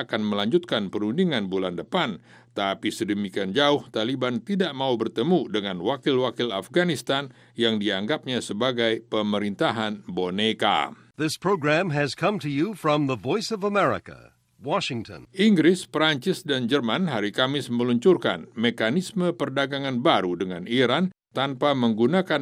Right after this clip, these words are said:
Speaker 1: mata uang dolar untuk menghindari sanksi-sanksi Amerika atas Iran setelah Amerika keluar dari perjanjian nuklir tahun dua ribu lima belas.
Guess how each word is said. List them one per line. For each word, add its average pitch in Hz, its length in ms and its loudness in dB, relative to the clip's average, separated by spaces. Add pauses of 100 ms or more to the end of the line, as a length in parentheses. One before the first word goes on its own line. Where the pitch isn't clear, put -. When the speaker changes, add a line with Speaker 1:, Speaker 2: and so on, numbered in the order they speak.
Speaker 1:
mata 123 320 0
uang 113 320 4
dolar 139 560 2
untuk 117 400 -2
menghindari 113 560 0
sanksi-sanksi 123 880 -4
Amerika 135 560 0
atas 107 320 -6
Iran 143 320 2 (240)
setelah 120 480 -2
Amerika 139 480 -2
keluar 131 400 2
dari 110 240 2
perjanjian 107 720 0
nuklir 123 400 0
tahun 107 320 -2
dua 104 160 2
ribu 101 320 -2
lima 131 240 0
belas. 107 480 -2